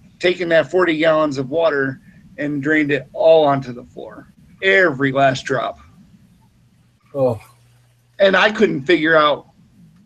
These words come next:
Speaker 1: what was going on. I didn't, it didn't dawn at me, like, at that moment. But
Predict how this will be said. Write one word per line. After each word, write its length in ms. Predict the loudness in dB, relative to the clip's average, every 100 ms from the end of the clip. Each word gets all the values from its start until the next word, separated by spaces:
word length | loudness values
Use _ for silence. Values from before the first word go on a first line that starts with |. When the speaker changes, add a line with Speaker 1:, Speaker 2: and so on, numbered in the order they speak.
| -12
Speaker 1:
what 280 | -2 0 0
was 160 | -2
going 320 | 0 0 0
on. 460 | -2 -4 -4 -4 -6
I 200 | -6 -6
didn't, 400 | -4 -6 -8 -12 -12
it 80 | -8
didn't 260 | -4 -2 0
dawn 260 | 0 0
at 120 | 0 -4
me, 460 | -4 -2 -4 -6 _ -18
like, 340 | -10 -10 -12 -16
at 120 | -12 -4
that 140 | -2
moment. 440 | 0 0 0 -2 -6 _ _ _ -20 _ -20 -20 _ _ 0
But 400 | 2 2 0